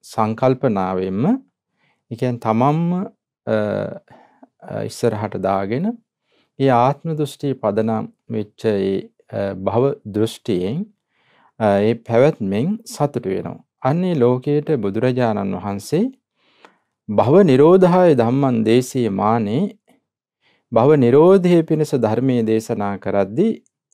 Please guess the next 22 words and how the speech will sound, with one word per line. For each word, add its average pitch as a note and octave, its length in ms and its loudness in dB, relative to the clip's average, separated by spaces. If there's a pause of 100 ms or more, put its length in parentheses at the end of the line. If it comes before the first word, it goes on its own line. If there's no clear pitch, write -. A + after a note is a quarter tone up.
(180)
න D3 120 0
චිත්තම් D#3+ 640 -2
පක්ඛන්දති D3 880 -4
පසීදති C#3 840 -4
න A2+ 200 -4
සන්තිට්ඨති - 880 -6 (180)
නාදි A2+ 400 -2
මුච්චති. - 480 -12 (720)
ඒ D#3 120 4
කෙරෙහි G#3 400 6 (100)
හිත C#3+ 300 -2
බැහැසගන්නේ B2+ 720 2
නැහැ. G2+ 300 -2
හිත B2+ 220 -4 (100)
පහදින්නේ A#2+ 580 0
නැහැ. G2 200 -4 (1600)
එහි C#3 280 0
හිත, B2 220 -2 (300)
අ, G#2+ 120 0 (960)
අ, A2 120 -2 (920)
ප්‍රමුදිත C3 420 0
භාවයට, C#3 580 0